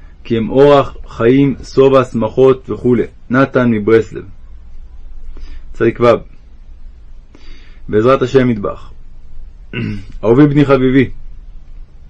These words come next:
אין בלשוני מילה עתה לכתוב לך דבר, גם אין דעתי צלולה.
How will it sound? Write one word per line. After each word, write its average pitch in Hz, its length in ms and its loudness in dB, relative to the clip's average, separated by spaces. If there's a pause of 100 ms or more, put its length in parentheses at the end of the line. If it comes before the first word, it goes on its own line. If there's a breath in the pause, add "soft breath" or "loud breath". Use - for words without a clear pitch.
(640 soft breath)
אין 147 180 4
בלשוני 135 400 4
מילה 131 300 6
עתה 131 200 4
לכתוב 123 360 2
לך 120 120 0
דבר, 117 560 2 (540)
גם 131 360 4
אין 131 180 0
דעתי 120 300 2
צלולה. 117 440 2